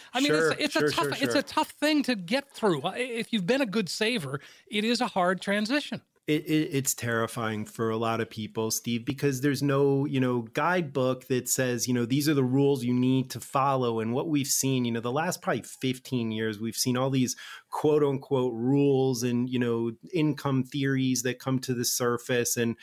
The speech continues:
Speaker 2: you know, all of them have flaws. We look at the four percent rule, you know, I, I wouldn't depend on that. And I'll get into that a little bit later. Then, you know, the bucket theory,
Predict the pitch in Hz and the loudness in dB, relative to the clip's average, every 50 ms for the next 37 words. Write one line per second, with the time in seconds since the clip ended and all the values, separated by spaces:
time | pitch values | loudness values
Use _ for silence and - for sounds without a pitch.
0 | - - - _ - 170 170 190 - 185 190 190 190 180 156 156 143 123 123 123 | -18 -20 -20 _ -2 -2 -2 0 2 2 2 4 2 2 2 0 0 0 0 -2
1 | 113 - - - 120 110 104 117 120 120 131 143 151 151 151 151 139 139 131 - | -4 -6 -10 -10 -10 -10 -10 -10 -6 -4 -2 0 0 0 0 -2 -2 -2 -4 -4
2 | - 135 131 131 127 127 - 131 123 - - 160 110 113 120 120 113 113 113 110 | -2 0 0 0 0 -2 -4 -2 -2 0 0 0 -2 -2 -4 -6 -6 -4 -2 0
3 | 110 110 110 117 127 127 123 120 120 117 131 135 135 143 147 139 135 131 127 131 | 0 0 0 0 0 -2 0 0 0 0 0 -2 -2 -2 -2 -2 -2 2 2 2
4 | 127 123 123 120 - 131 127 - 117 117 113 113 110 110 110 107 107 113 123 131 | 2 2 0 -2 -2 -8 -6 -4 -4 -2 0 0 -2 -2 -2 -2 -2 -2 -2 -2
5 | 135 135 135 131 127 123 120 110 113 113 110 113 107 113 110 110 104 110 110 113 | -2 -2 0 0 0 0 0 0 0 -2 -2 -2 -2 -2 -4 -2 -2 -4 -4 -4
6 | 113 110 110 110 110 113 117 117 127 127 131 131 131 127 120 117 117 113 _ _ | -4 -6 -4 -2 -2 -2 -2 0 0 0 0 0 0 -2 -2 -2 -4 -6 _ _
7 | - 135 127 - - 123 120 _ _ 127 123 123 120 120 120 123 117 | -2 -2 -2 0 -4 -6 -6 _ _ -4 -2 0 0 2 2 0 0